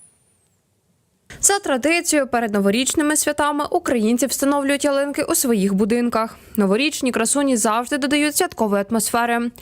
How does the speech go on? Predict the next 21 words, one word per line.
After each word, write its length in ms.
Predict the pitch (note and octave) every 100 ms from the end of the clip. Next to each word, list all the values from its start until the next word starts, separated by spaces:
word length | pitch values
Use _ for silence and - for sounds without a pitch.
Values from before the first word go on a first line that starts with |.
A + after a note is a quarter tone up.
| - -
Проте 220 | - F#4+ G4+
варто 280 | F4 F4
й 40 | D4
зазначити, 640 | B3+ B3 D4+ D#4 - B3
що 160 | A#3+ G3+
смак 360 | - G#3+ A#3
на 60 | C#4
ялинки 420 | C#4 C4+ C#4 D4+ D4
у 100 | D#4+
кожного 480 | A3+ G3 A3 G#3+
різний. 500 | A3 A#3 A3+ A#3 A#3 A3+ - -
Хтось 320 | - G4+ -
обирає 380 | C4+ B3+ A3 G#3
живі 300 | G#3+ A#3 C#4+
ялинки, 560 | D4+ D4 D4+ D4+ C#4
а 80 | -
хтось 340 | G3+ - G3 A3
надає 300 | A3+ B3 C4
перевагу 640 | C#4+ C#4 C4+ C#4 C#4 D4+ -
довготривалим 760 | G3+ G3+ F#3+ F#3+ F#3+ G3+ G3+
штучним. 600 | - A#3+ A3+ A#3+ A3 A3